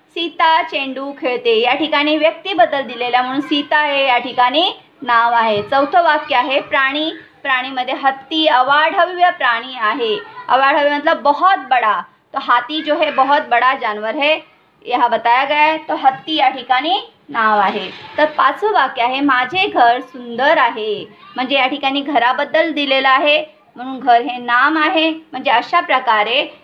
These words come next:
व्यक्ती, पदार्थ आणि ज्या ठिकाणी प्राणी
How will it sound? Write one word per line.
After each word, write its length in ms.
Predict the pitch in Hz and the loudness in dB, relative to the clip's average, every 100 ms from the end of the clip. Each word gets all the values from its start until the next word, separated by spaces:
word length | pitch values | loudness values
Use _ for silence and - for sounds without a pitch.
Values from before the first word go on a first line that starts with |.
| - | -14
व्यक्ती, 880 | - 285 370 - - 262 247 240 247 _ - - _ - _ - - - - - - | -2 0 0 -6 -8 -8 -6 -8 -10 _ -20 -20 _ -20 _ -20 -20 -20 -20 -20 -4
पदार्थ 680 | 294 311 - 330 320 311 302 226 330 220 - _ _ _ _ - _ - | -2 2 2 2 0 -2 0 2 2 0 -6 _ _ _ _ -20 _ -2
आणि 360 | 269 269 285 | 0 0 -4
ज्या 180 | 285 262 | -2 -2
ठिकाणी 400 | 254 339 247 247 262 | -2 -4 -2 -2 -4
प्राणी 760 | - 311 311 302 262 254 254 | -2 0 0 0 -4 -8 -10